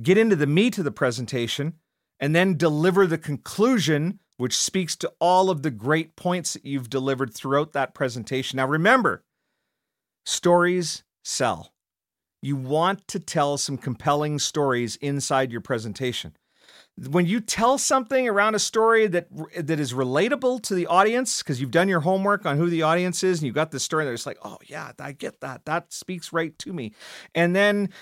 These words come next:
you deliver it with that repetition, the structured repetition to drive home what you're going to reach in your conclusion, you're coming up with a presentation that is going to knock their socks off.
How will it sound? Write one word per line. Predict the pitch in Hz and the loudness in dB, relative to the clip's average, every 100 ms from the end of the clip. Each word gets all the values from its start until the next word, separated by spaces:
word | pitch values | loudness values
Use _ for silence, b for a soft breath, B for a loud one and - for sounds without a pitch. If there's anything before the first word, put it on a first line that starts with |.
| B - | B -4
you | 156 180 175 165 | 0 2 4 2
deliver | 131 160 196 214 226 | 2 4 6 6 6
it | 220 - | 4 0
with | 165 156 | -2 2
that | 165 | 0
repetition, | 160 156 156 196 240 294 285 294 _ _ | 2 0 0 0 0 0 -4 -6 _ _
the | 123 | -2
structured | - - - 165 - 233 214 170 165 | 0 0 0 0 0 0 0 0 0
repetition | 175 151 202 202 - 226 | 0 0 0 0 0 -4
to | 170 | -4
drive | 110 - 160 180 185 | -8 0 4 4 4
home | 143 185 214 208 | 0 2 4 4
what | 196 | 0
you're | 156 135 | 0 0
going | 107 160 196 202 | 2 2 2 0
to | 226 196 - B B | 0 -2 -2 B B
reach | 120 190 220 - | 0 0 0 -4
in | - 170 | -2 -2
your | 156 | -2
conclusion, | - 160 - 190 208 233 240 - b b - | -4 -6 0 0 2 0 -2 -6 b b -8
you're | 135 | -2
coming | 185 160 139 | 0 2 2
up | 135 | 0
with | 135 | -2
a | 107 | -6
presentation | - 160 131 113 135 135 - 110 | -2 -2 0 -4 -2 -4 -4 -6
that | 107 | -6
is | 104 | -8
going | - 127 110 | -8 -8 -6
to | |
knock | 101 120 131 127 | -6 -4 -2 -4
their | - 117 | -6 -6
socks | - 98 110 - | -6 -6 -8 -14
off. | 78 - | -16 -20